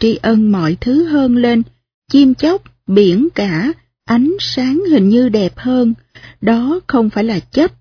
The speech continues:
mà là một cảm giác an lạc, hưng phấn trước cái đẹp của muôn vật muôn loài.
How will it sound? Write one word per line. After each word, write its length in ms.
mà 100
là 140
một 260
cảm 180
giác 260
an 280
lạc, 320
hưng 260
phấn 380
trước 160
cái 140
đẹp 240
của 160
muôn 480
vật 240
muôn 320
loài. 440